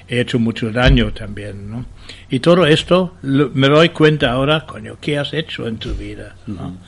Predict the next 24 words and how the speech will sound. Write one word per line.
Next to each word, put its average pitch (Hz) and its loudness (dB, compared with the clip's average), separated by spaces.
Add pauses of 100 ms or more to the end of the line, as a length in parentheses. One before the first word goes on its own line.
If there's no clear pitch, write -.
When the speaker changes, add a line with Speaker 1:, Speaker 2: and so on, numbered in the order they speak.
(320)
Speaker 1:
Y 135 2
así, 185 0 (220)
poco 175 2
a 160 2
poco 175 2
vas 156 0
corrigiendo 156 -2
y 151 -2
te 147 0
vas 151 -4
conociendo 139 -2
a 117 -6
ti 175 -8 (300)
y 143 0
dices: 139 0 (200)
"Esto 147 0
no 135 0
puede 110 -4
ser, 98 -14
esta 135 -4
personalidad 131 -2
tiene 131 0
que 123 -6
cambiar", 104 -10